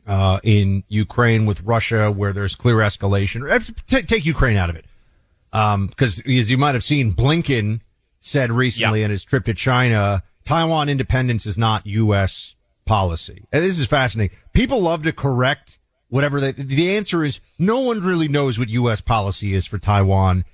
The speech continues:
Speaker 1: especially the people making U S Taiwan policy. Okay. "Oh, we've got, you know, strategic ambiguity." Sure. Okay. That makes a lot of sense.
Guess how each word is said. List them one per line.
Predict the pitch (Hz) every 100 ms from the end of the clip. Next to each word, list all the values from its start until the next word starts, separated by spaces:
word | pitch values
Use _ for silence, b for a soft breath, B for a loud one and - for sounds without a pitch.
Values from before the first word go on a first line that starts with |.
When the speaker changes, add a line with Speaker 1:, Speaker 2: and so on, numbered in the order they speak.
| -
Speaker 1:
especially | 185 139 - 254 214 233
the | 214
people | - 196 180 185
making | 160 156 147 151 127
U | 143 131
S | 131 -
Taiwan | - 131 120 113 107 98
policy. | 98 82 78 - -
Okay. | 95 120 107 104 b b -
"Oh, | 170 196 170
we've | 147 160
got, | 160 135
you | 139
know, | 131
strategic | - 147 - 190 185 175
ambiguity." | 175 170 147 131 170 151 104 92
Sure. | - 143 110 82 -
Okay. | 123 110
That | 117 139
makes | 127 113
a |
lot | 104
of | 95
sense. | - 95 95